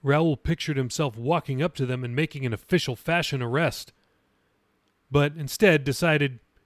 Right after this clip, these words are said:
he'd wait for everyone to leave, then take a shower.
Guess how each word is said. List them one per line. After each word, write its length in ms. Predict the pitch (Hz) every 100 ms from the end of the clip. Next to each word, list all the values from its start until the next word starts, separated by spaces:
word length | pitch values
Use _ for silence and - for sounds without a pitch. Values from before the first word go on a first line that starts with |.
| _
he'd 160 | 147 135
wait 180 | 156
for 160 | - 127
everyone 340 | 147 170 175 180
to 60 |
leave, 360 | 180 135 131 117
then 200 | 131 139
take 180 | 156 127
a 40 |
shower. 520 | - 160 165 110 95